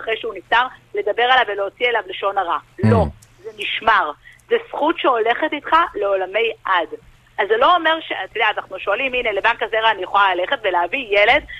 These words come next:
Speaker 1: שלעולם הוא לא ידע מי אבא שלו", וכדי שבעולם הטכנולוגי שלנו נוכל להמשיך, אה, להביא ילדים, ומצד שני, אם יש לי בן זוג, בעל, דרך אגב, זה לא משנה אם הוא היה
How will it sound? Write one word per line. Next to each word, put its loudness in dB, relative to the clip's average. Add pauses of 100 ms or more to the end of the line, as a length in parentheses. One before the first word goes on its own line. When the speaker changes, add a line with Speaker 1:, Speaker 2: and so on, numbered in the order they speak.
(100)
Speaker 1:
שלעולם 2
הוא 0
לא 4
ידע 4 (160)
מי -8 (160)
אבא -2
שלו", 4 (340)
וכדי 2 (100)
שבעולם 4
הטכנולוגי 2 (100)
שלנו 0 (480)
נוכל 2
להמשיך, -2
אה, -2 (1120)
להביא 4
ילדים, -2
ומצד 0
שני, -2
אם -6
יש 0
לי -8 (300)
בן 0 (140)
זוג, -4 (380)
בעל, 4
דרך -4
אגב, -4
זה -10
לא -6
משנה -8
אם -8
הוא -2
היה 2